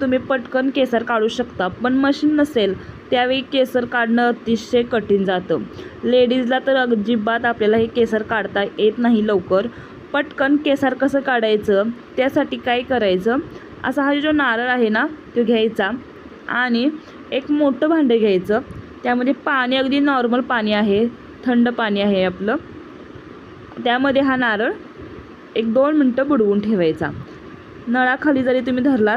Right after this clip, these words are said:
तरी चालेल किंवा अशा प्रकारे बुडवून एक दोन मिनटं ठेवला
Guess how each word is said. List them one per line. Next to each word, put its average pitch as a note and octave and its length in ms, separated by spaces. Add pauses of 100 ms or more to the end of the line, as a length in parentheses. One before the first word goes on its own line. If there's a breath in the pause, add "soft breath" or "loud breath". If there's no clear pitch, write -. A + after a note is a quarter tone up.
(120)
तरी A3 200
चालेल G#3+ 400 (840)
किंवा A3 160
अशा A#3 160
प्रकारे A#3 480 (360)
बुडवून A#3+ 360
एक B3+ 180
दोन A#3+ 200
मिनटं B3 240
ठेवला A#3+ 380